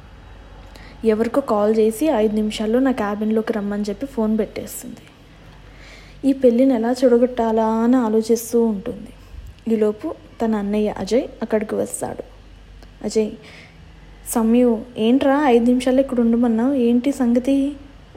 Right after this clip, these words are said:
అని అడుగుతాడు సంయు. "ఏమైందని అడుగుతావేంటన్నయ్య? ఇన్ని రోజులు మనం ప్లాన్ చేసిన, ప్లాన్ చేసి వచ్చే సంబంధాలన్నీ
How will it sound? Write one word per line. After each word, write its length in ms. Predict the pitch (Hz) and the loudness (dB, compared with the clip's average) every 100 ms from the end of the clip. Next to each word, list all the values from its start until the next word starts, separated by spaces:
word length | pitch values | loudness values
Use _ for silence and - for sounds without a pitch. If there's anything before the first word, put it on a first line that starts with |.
| - | -6
అని 140 | 233 | -4
అడుగుతాడు 480 | 208 196 - 190 - - - - | -4 -8 -12 -14 -16 -20 -20 -20
సంయు. 420 | - 208 208 208 - - - - - - - - - - - | -10 -6 -4 -4 -8 -20 -20 -20 -20 -20 -20 -20 -20 -20 -2
"ఏమైందని 500 | 233 247 285 302 311 | 4 6 6 6 4
అడుగుతావేంటన్నయ్య? 920 | 285 262 277 254 247 226 214 202 196 214 - | 4 4 4 4 2 0 -2 -6 -8 -10 -4
ఇన్ని 140 | 233 | -2
రోజులు 340 | 226 254 254 285 | 4 4 4 0
మనం 180 | 269 247 | 0 0
ప్లాన్ 380 | 240 220 233 254 | 0 0 0 4
చేసిన, 380 | 269 269 262 254 - - - | 2 2 0 0 -4 -12 -8
ప్లాన్ 280 | 226 220 240 262 | -2 0 4 4
చేసి 200 | 262 262 | 4 2
వచ్చే 300 | 233 240 262 | 2 4 2
సంబంధాలన్నీ 800 | 247 240 247 247 247 247 262 | 2 0 0 2 2 2 0